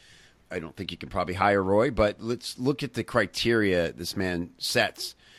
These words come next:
So you did the thing that so few people will do.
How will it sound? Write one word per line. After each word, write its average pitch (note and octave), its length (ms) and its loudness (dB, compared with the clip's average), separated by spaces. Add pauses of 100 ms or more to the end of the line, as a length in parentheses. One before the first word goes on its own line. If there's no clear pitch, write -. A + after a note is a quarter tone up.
(180)
So G#2+ 460 6 (880)
you A#2+ 320 -4
did C#3+ 260 2
the A#2+ 80 -6
thing B2+ 420 2
that G2+ 180 -2
so C3+ 420 0
few B2+ 180 -4
people A#2 320 -4
will F#2 140 -6
do. F#2+ 480 -2